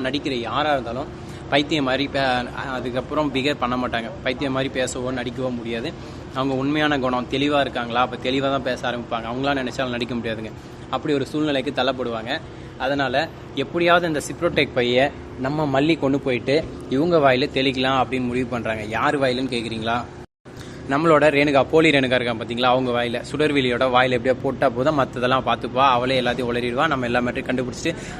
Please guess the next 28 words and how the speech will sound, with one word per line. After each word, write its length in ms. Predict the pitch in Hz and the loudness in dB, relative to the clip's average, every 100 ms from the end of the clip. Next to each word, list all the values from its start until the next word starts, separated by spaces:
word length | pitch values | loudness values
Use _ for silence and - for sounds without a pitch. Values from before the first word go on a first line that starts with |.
| - | -2
தக்காளி 360 | 147 139 156 139 - | 0 2 2 2 -2
தூக்கி 200 | 165 156 | -2 -2
போட்டு 240 | 135 143 | -2 -4
துவைச்சிடலாம் 520 | 151 147 139 139 131 131 | -2 -2 -2 -2 0 0
அப்படின்னு 220 | 127 120 | -2 -6
சொல்லிட்டு 160 | 123 | -6
முடிவு 260 | 131 123 127 | -4 -4 -4
பண்றாங்க. 360 | 120 113 120 160 - - - - | -4 -6 -6 -6 -10 -14 -12 -6
இதுக்கப்புறம் 520 | 160 190 185 185 185 | -4 0 0 2 0
என்னடா 300 | 160 165 170 | 2 4 4
நடக்க 260 | 156 151 147 143 | 4 0 -2 -2
போகுது 380 | 143 143 147 123 - - _ - - - - | 0 2 0 -2 -12 -16 _ -20 -16 -14 0
அப்படின்னு 260 | 151 165 165 | 2 4 4
கேக்குறீங்களா? 560 | 151 135 131 131 139 - - - | 4 4 4 6 6 4 -6 2
என்ன 240 | 156 208 | 6 8
நடக்குதுன்னு 400 | 214 175 170 156 143 | 8 6 6 6 6
பாத்தீங்கன்னா, 380 | 131 131 156 165 - - - | 6 4 4 2 -10 -12 0
நம்மளோட 360 | 143 175 185 165 | 2 8 8 10
இவரு 240 | 151 175 | 8 6
இருக்கார் 340 | 180 143 123 123 | 6 6 4 4
பாத்தீங்களா, 280 | 127 127 117 | 4 4 6
"யாரான்னு 440 | 143 170 170 156 | 6 8 6 6
கேக்குறீங்க, 340 | 135 123 127 127 | 2 2 2 4
யாரா, 300 | 131 151 139 | 6 6 6
யாரா, 300 | 139 151 147 | 6 6 6
யாரா?" 540 | 139 165 190 160 131 | 6 6 6 6 6
அப்படின்னு 200 | 131 131 | 4 2
கேக்குறீங்களா? 420 | 120 120 120 131 | 0 0 0 0